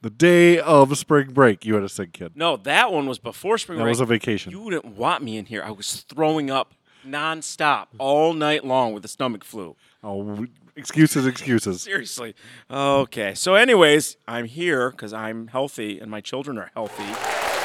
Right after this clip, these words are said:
Speaker 2: Yay! This is so exciting. It's fantastic. It's great to be back in a supportive and positive environment. <laughs> That's, that's what I am. So
Speaker 1: That's what I'm
Speaker 2: we've
Speaker 1: here
Speaker 2: been
Speaker 1: for.
Speaker 2: busy. We've been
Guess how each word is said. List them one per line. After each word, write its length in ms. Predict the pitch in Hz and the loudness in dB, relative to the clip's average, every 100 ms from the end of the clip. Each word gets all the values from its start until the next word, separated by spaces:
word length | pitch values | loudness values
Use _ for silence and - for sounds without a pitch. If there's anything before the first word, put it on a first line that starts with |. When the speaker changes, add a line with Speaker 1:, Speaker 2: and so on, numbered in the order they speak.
| 190 | -2
Speaker 2:
Yay! 460 | 208 202 196 180 170 131 - - | 4 6 6 6 4 2 0 -2
This 20 | |
is 100 | 170 | 0
so 280 | - 190 165 | 2 6 6
exciting. 400 | 160 180 143 127 101 - | 4 2 2 2 -2 -6
It's 160 | 127 - | -10 -8
fantastic. 800 | 131 120 113 104 110 - 92 - _ _ _ | -8 -8 -6 -8 -8 -14 -16 -18 _ _ _
It's 180 | 131 - | -12 -6
great 180 | 156 151 | -6 -4
to 40 | |
be 100 | 147 | -4
back 240 | 123 123 120 | -2 -4 -6
in 40 | |
a 60 | 117 | -8
supportive 480 | 120 - 127 120 127 | -10 -6 -6 -6 -8
and 120 | 110 | -8
positive 380 | 107 107 104 98 | -8 -8 -10 -16
environment. 580 | 101 95 80 76 - - _ | -12 -12 -12 -16 -20 -20 _
<laughs> 180 | _ _ | _ _
That's, 460 | 139 131 - - - | -12 -12 -16 -18 -16
that's 300 | 110 107 - | -14 -14 -14
what 240 | 107 98 | -12 -10
I 60 | 101 | -10
am. 200 | 85 82 _ - | -10 -14 _ -20
So 140 | - 202 | -4 -2
Speaker 1:
That's 60 | |
what 20 | 160 | -2
I'm 60 | |
Speaker 2:
we've 120 | 143 147 | -4 -4
Speaker 1:
here 80 | |
Speaker 2:
been 200 | 156 196 | -4 -4
Speaker 1:
for. 60 | 143 | -2
Speaker 2:
busy. 320 | 170 185 123 1017 988 988 988 988 988 988 - - _ _ | -2 -2 4 6 8 10 10 10 10 8 4 -8 _ _
We've 320 | 127 151 107 | -10 -10 -8
been 520 | - 175 208 127 107 | -6 -2 -2 -2 -8